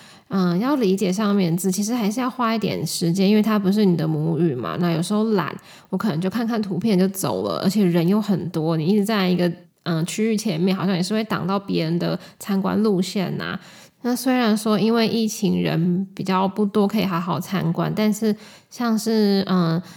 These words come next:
它其实本来是有提供头盔，然后有一些和服的，嗯，试穿体验，虽然是要付费的啦，不过说因为现在疫情，它现在是暂停提供的。那有一个轿子，开放旅客拍照的轿子是还是有开放的，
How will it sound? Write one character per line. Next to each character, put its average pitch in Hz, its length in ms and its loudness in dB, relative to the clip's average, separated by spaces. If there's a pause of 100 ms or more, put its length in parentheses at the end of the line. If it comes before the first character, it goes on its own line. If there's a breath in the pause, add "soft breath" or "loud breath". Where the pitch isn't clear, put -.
(180 loud breath)
它 269 140 -6
其 262 120 -2
实 214 160 0
本 185 160 0
来 165 160 0
是 208 140 -2
有 196 160 2
提 180 260 0
供 185 640 2
头 180 300 2
盔， 196 440 0
然 180 140 2
后 196 160 4
有 175 80 4
一 185 80 6
些 190 580 4
和 202 200 2
服 202 180 0
的， 185 420 0 (200)
嗯， 147 200 -2
试 208 240 -2
穿 190 280 2
体 - 140 -4
验， - 260 -6
虽 277 120 -2
然 247 100 0
是 240 100 -2
要 202 100 2
付 208 220 -2
费 185 200 -2
的 104 140 -6
啦， 69 120 -8 (420 loud breath)
不 202 120 -4
过 240 140 0
说 226 220 0
因 220 120 2
为 220 120 2
现 220 180 -2
在 220 140 0
疫 202 100 2
情， 180 160 0
它 185 100 0
现 196 160 0
在 196 80 2
是 190 60 2
暂 185 260 0
停 180 340 -2
提 143 260 -4
供 151 340 -4
的。 - 180 -6 (260 loud breath)
那 185 340 -2
有 185 180 0
一 214 60 2
个 320 100 2
轿 240 320 0
子， 170 400 -4 (180)
开 233 240 -4
放 226 280 0
旅 165 100 2
客 208 180 -4
拍 196 220 0
照 190 160 0
的 151 160 0
轿 175 320 -2
子 160 240 -4
是 196 180 0
还 175 220 -2
是 196 160 -2
有 190 140 2
开 165 280 -2
放 131 320 -4
的， - 160 -6